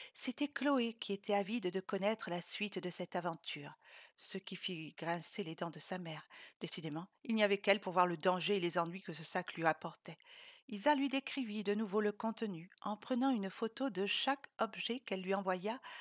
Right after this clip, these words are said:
après avoir accroché. « Encore ta fille ? C'est étonnant », fit remarquer Sylvie en souriant.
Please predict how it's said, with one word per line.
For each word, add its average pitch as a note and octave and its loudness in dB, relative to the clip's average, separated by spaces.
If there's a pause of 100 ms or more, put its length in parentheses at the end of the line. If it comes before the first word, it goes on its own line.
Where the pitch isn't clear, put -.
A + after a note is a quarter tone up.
(180)
après G3 2
avoir G#3+ 0
accroché. « - -8 (280)
Encore C#4+ 4
ta G#3 4
fille ? E4 0 (200)
C'est - -6
étonnant », F#3+ 0
fit - -2
remarquer G3+ -2
Sylvie F#3+ -6
en F#3 -4
souriant. F#3 -4